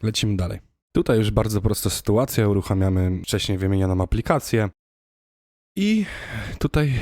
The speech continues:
w górnym rogu będziecie mieli taką ikonkę. Będziecie mogli wyświetlić listę swoich konsol, które macie podpięte oczywiście pod ten, oj, tutaj mam rozmowy z kolegami,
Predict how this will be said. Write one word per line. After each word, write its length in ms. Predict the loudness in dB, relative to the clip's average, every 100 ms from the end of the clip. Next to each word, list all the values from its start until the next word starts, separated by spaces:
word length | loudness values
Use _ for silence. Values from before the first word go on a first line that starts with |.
| 0
w 360 | 2 2 2
górnym 400 | 2 0 2 2
rogu 360 | 2 2 0 0 -2 -10 -6
będziecie 480 | 0 0 0 -2 0
mieli 500 | 2 2 2 0 -2 _ -20 _ -4
taką 560 | -4 -2 -2 -2 -4 -6 _ _
ikonkę. 600 | -8 -2 -2 0 0 -2 -4 _ _ _ _ -10
Będziecie 340 | -2 -2 0 0
mogli 300 | 2 2 0
wyświetlić 600 | -2 -2 -2 -2 -6 -8 _ _ -20 _ -2
listę 320 | 0 0 -4
swoich 360 | -4 0 0 0
konsol, 520 | 0 0 2 0 0 -4
które 280 | 0 2
macie 260 | 2 0 0
podpięte 540 | -4 0 0 0 -2
oczywiście 560 | -2 -2 -2 -2 -2 -2
pod 300 | -2 -4 -4
ten, 320 | -4 -4 -4 -8
oj, 220 | -4 -4 -4
tutaj 240 | _ -8 -4
mam 200 | -4 -4 -2
rozmowy 580 | 0 2 2 2 -2 -6 _
z 160 | -16 -4
kolegami, 580 | 0 2 2 2 2